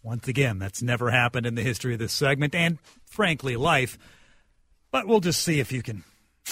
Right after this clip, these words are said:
make an argument against me. I'm sure you can't, but we'll see if you can give it at least a good, the old college try, as they say. Uh, people should definitely listen back to a lot of, uh, the show. We've already happened. Feisty Fridays, good talk about vaccinations, Matthew Collar, Robert Smith,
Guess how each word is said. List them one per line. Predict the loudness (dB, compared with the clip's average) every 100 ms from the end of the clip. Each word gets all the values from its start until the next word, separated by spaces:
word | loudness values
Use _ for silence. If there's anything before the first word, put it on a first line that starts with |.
| -10
make | -2 -2 2
an | 2
argument | 2 0 -2
against | -2 -2 -4 -2
me. | 0
I'm | 2
sure | 4
you | 2 2
can't, | -4 -6 -10 -20 -20
but | -16
we'll | -14
see | -10 -8 -8
if | -8
you |
can | -10 -8
give | -6
it | -6
at | -6 -6
least | -8 -8
a | -8
good, | -6 -8 -8
the | -2 0
old | 0 -2
college | 0 0 0 -4 -8
try, | -2 0 0 -2
as | -4
they | -8
say. | -8 -8 -8 -14 -20 -20 _ _ 0
Uh, | 2
people | 4 4 4
should | 2 4
definitely | 4 4 0 0
listen | -2 -2
back | -2 -4
to | -4
a |
lot | -4 -2 -2
of, | -4 -10 -20 -18
uh, | -18 -16
the | -12 -8
show. | -6 -4
We've | -6 -8 -12 -12 -8
already | -4 -4
happened. | -2 -2 0 -2 -2
Feisty | -6 -8 -12 -8
Fridays, | 2 6 6 6 6 4
good | 0 -6
talk | -6 -6
about | -6 -6
vaccinations, | -6 -8 -6 0 2 0 -4 -6
Matthew | -8 -12 -12
Collar, | -2 0 2 0
Robert | -2 -2 -4
Smith, | -6 -2 -2 -2